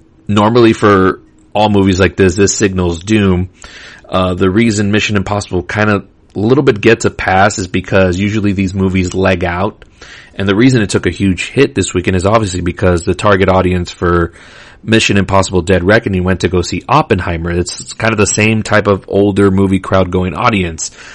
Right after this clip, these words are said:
So that hindered that a little bit. So it brought in nineteen point four million, bringing its total to a hundred and eighteen. So on the surface, it doesn't look good,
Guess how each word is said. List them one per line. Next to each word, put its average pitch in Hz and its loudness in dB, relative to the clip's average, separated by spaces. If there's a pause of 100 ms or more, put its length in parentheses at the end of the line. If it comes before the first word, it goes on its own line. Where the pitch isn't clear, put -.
(200)
So 92 0
that 104 2
hindered 92 -2
that 90 -2
a - -4
little 90 -2
bit. 90 -2
So 87 -2 (440)
it 98 -2
brought 107 4
in 104 0
nineteen 123 0
point 110 0 (200)
four 107 4
million, 95 0
bringing 98 0
its 95 -4
total 92 0
to 92 -4
a 92 -4
hundred 107 0
and 104 -4
eighteen. 98 -4
So 82 -4 (540)
on 117 0
the 123 4
surface, 131 2
it 104 4
doesn't 110 2
look 104 0
good, 95 4